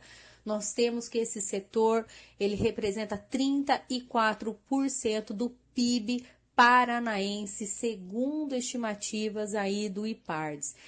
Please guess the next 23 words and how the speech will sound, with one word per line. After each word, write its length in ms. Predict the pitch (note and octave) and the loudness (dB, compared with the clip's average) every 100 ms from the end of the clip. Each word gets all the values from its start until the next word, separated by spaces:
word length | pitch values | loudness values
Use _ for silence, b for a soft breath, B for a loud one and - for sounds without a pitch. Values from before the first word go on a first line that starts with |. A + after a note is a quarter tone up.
| B B | B B
E 200 | B3+ C#4+ | 2 4
temos 380 | F#4+ D#4+ E4+ E4+ | 4 0 0 0
alguns 340 | D#4+ E4 G4 A#3+ | 0 0 -4 0
dados 540 | G#3+ B3 E4 C#4 A3+ | 4 6 6 4 0
do 100 | A3+ | -2
Paraná 480 | A3 F#3+ F#3 G3+ A#3 | 0 0 0 0 -2
que 140 | B3 | -4
são 260 | - B3+ B3+ | -4 -4 -4
destaques 760 | B3 - - A#3+ C4+ D4+ - | -6 -8 2 6 6 4 0
nacionais, 720 | G#3 F3+ - F3 E3 D#3 D#3+ E3+ | -2 -2 -2 -6 -6 -8 -10 -6
né? 260 | F#3 G#3 | 0 2
O, 240 | G3+ G3 G3 | 4 2 0
o 40 | |
Paraná 460 | G3 G#3+ G#3+ A3 A#3+ | 0 2 2 2 2
é 80 | A#3 | 2
o 80 | |
terceiro 400 | A#3 A3+ A3+ A#3+ | 2 0 0 -2
maior 260 | A#3 A3 A3+ | 0 -2 -2
produtor 540 | A#3 A3 F#3+ - G#3+ | -2 -2 -4 -4 -2
de 140 | G3+ F3+ | -2 -4
soja 580 | - A3+ A3+ A3+ G#3 G3 | -2 4 6 6 6 -2
do 120 | F3+ | -4
Brasil, 680 | E3+ E3 E3 G3 G#3+ A3 | -6 -8 -4 -2 0 -2